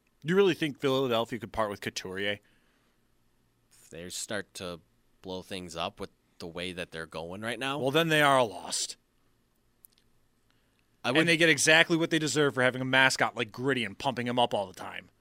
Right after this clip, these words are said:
Speaker 2: So give us Couturier.
Speaker 1: I got my revenge. <laughs> I said that Philadelphia was gonna be bad because of Gritty, and I was right.
Speaker 2: Oh, <laughs> yeah,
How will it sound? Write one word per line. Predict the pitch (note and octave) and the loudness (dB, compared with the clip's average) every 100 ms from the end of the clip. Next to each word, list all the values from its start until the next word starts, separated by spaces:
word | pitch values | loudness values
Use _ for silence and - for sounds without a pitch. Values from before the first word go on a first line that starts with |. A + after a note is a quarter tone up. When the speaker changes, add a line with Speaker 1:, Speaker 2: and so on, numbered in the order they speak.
| _ _ | _ _
Speaker 2:
So | A2 | -12
give | G#2+ G#2+ | -8 -8
us | - | -8
Couturier. | - A2+ B2+ G2 D2+ _ _ | -10 -10 -8 -8 -10 _ _
Speaker 1:
I | - F2+ F2+ | -10 -10 -10
got | - F2 F2 F2+ | -12 -14 -14 -16
my | F2 E2 | -16 -14
revenge. | F2 F2 F#2 F2+ F2 E2+ - - - - - - - | -16 -14 -12 -10 -12 -12 -4 -2 -2 -4 -8 -4 -2
<laughs> | C#4 D#4 - - - _ _ _ _ _ _ _ _ _ _ | 0 -2 -6 -8 -20 _ _ _ _ _ _ _ _ _ _
I | - C3+ C3 | 2 6 6
said | B2 - C3+ C3 | 4 4 4 4
that | B2 A2+ | 0 0
Philadelphia | C3+ A#2+ A#2+ A#2+ A#2 | -2 0 0 0 -2
was | A2+ | -6
gonna | A2+ | -6
be | A2+ | -6
bad | G#2 A2+ A2+ | -2 0 0
because | A2 C#3+ C3+ | -2 0 2
of | C3 | 0
Gritty, | A2+ C3 C3 | 0 2 2
and | C3 | 4
I | B2+ B2+ | 4 4
was | B2+ | 2
right. | B2 C3+ C3 C3 - - | 4 6 6 4 -2 -12
Speaker 2:
Oh, | G2+ G#2 C3+ - | -14 -4 -4 0
<laughs> | E3+ - F3 - A3 - - | -2 -2 -8 -8 -12 -12 -16
yeah, | C4+ C4 A3+ | -16 -14 -14